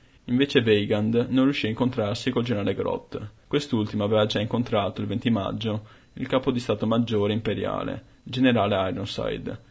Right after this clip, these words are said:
che si era a sua volta recato sulle Fiandre, dove aveva trovato una situazione disastrosa, e aveva cercato di scuotere il demoralizzato generale Billotte, organizzando una controffensiva di alleggerimento per rafforzare la posizione di Arras. Il generale Groth manifestò chiaramente il suo pessimismo ad Ironside,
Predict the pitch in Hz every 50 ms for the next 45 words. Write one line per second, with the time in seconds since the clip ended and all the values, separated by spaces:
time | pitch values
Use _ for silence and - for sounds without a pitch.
0 | _ _ - - 135 - - 117 101 104 104 104 - - 117 113 110 113 113 113
1 | - 110 107 - - - 110 107 107 - 104 - - 110 117 - - - - -
2 | - - - - - 107 - - - - - _ _ 127 123 120 113 117 117 113
3 | 104 107 - - 120 117 101 107 - - 113 110 - - 120 120 - 107 104 104
4 | 113 113 107 95 - - - - - - 110 - - - 113 - - - - -
5 | _ - 123 127 120 113 110 - 131 117 - 113 104 - 110 113 113 - - 113
6 | 104 101 98 - - 110 110 110 110 107 107 107 104 104 113 117 117 - - -
7 | - - 104 - 107 101 101 104 - 110 - - - - - - - - - -
8 | - - - _ _ - - - - 123 127 123 127 127 123 117 110 107 107 104
9 | 107 - 117 110 107 113 113 - - 117 117 - - 117 107 107 104 104 104 104
10 | 104 104 107 120 113 117 113 104 101 104 110 113 - - 113 120 120 - 123 120
11 | 120 123 - 131 127 - - 107 104 101 110 107 113 113 127 120 - 110 107 107
12 | 107 107 110 107 - 104 101 - - - - - - - - _ - _ _ _
13 | _ - 117 110 - 131 127 135 139 123 123 113 107 104 104 - - - 110 110
14 | 113 113 117 - 139 123 - - 104 - - 110 113 117 117 107 101 104 - 117
15 | - - - - 120 117 - - 107 104 107 107 - 113 113 113 110 110 - 104
16 | - 107 107 - - - - - - - - -